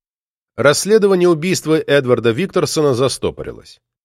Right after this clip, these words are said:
След в районе Лонгедрага никуда не привел.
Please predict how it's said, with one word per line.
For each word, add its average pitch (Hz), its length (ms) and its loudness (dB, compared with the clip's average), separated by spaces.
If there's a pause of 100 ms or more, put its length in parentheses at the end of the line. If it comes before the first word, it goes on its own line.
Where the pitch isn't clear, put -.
(320)
След 151 460 0
в 127 100 0
районе 151 540 4
Лонгедрага 107 680 2
никуда 127 360 0
не 123 80 -2
привел. 98 480 -4